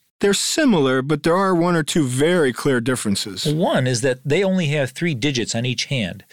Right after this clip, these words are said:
Speaker 2: as opposed to five, which the runa have, which leads to a number system based on the number six and not on the number ten,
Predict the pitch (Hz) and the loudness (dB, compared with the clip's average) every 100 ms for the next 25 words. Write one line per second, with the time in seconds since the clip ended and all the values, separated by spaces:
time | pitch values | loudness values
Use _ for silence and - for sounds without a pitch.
0 | - - 135 117 120 147 131 117 190 151 | -20 -6 -2 -2 0 0 0 -4 0 0
1 | 101 110 131 131 - 151 165 110 104 82 | 0 -4 -4 -4 0 0 0 0 -2 -4
2 | - - _ - 156 - 190 - 147 135 | -8 -20 _ -2 0 2 0 0 -2 0
3 | 170 208 - 127 - 123 123 143 - 147 | 0 0 0 -2 -2 -2 0 0 -2 -2
4 | 135 127 123 113 - - 214 - - - | -2 0 -2 -2 -2 -2 -4 -4 -8 -10
5 | - - - - 120 139 139 123 113 117 | -16 -16 -8 -2 0 2 0 0 0 -2
6 | 104 104 - 123 | -2 -2 -2 -4